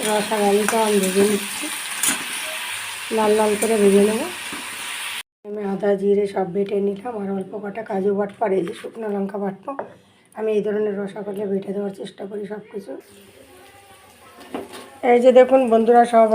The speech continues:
আমি গরম মশলা, দারচিনি, এলাচ, সোমবার দিয়েছি। এই যে মশলাটা দিয়ে আমি আজকে আলুর সাথে কষিয়ে নেবো একবারে। আমি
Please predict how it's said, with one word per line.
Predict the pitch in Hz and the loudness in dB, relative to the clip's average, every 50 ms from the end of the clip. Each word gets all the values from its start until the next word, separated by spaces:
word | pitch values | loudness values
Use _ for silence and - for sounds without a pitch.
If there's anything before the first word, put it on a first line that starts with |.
| 220 220 | 6 6
আমি | 247 262 233 208 | 6 4 6 6
গরম | 202 208 208 214 220 | 6 6 6 6 4
মশলা, | 220 214 220 226 226 226 220 202 | 2 2 2 2 4 4 6 6
দারচিনি, | 202 202 202 214 233 226 220 | 4 4 4 2 2 4 6
এলাচ, | 220 220 208 - | 6 4 4 4
সোমবার | 226 214 214 208 226 214 208 202 | 2 2 4 4 4 2 2 2
দিয়েছি। | 220 233 226 233 302 285 240 | 2 0 0 2 4 4 4
এই | 220 208 | 4 4
যে | 214 208 | 2 2
মশলাটা | 202 196 202 220 214 196 220 208 196 | 2 2 0 0 0 2 2 2 2
দিয়ে | 202 220 233 254 311 - - - - - - - - - - - - - - | 4 4 4 4 4 2 0 -6 -8 -8 -8 -8 -6 -6 -8 -8 -6 -2 2
আমি | 240 240 240 240 | 6 8 8 8
আজকে | 233 - - 262 208 | 8 6 4 4 6
আলুর | 208 214 240 240 240 | 6 4 4 2 2
সাথে | 262 269 262 269 - | 2 4 4 4 4
কষিয়ে | - 220 202 214 247 247 220 220 | 6 4 4 6 6 6 6 6
নেবো | 214 202 208 208 202 | 4 4 4 4 4
একবারে। | 196 180 180 196 202 202 202 208 220 294 359 - - - - - - - - - - - - - - - - - - - - - - - - - - - - - - - | 2 2 2 4 4 4 4 2 0 -2 -2 -4 -8 -10 -10 -10 -8 -8 -4 -2 0 2 2 2 0 -2 -6 -10 -10 -10 -10 -10 -10 -10 -10 -8 -8 -8 -8 -6 -4 0
আমি | 220 226 | 2 2